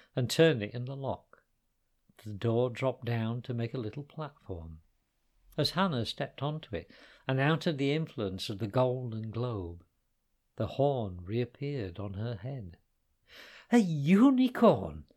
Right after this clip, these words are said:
shouted Shannala with glee. "I thought there were none left. We were right to help you."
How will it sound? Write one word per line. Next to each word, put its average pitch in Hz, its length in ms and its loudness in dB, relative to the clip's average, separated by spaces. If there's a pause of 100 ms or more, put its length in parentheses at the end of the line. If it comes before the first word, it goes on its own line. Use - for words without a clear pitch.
(160)
shouted 110 460 -2
Shannala 101 760 -4
with - 220 -18
glee. 98 400 -8 (400)
"I 175 80 -4
thought 233 220 2
there 185 100 0
were 208 100 4
none 185 320 0
left. 175 360 0 (260)
We 202 180 6
were 165 120 6
right 160 560 2
to 117 140 -4
help 98 420 -12
you." 85 160 -12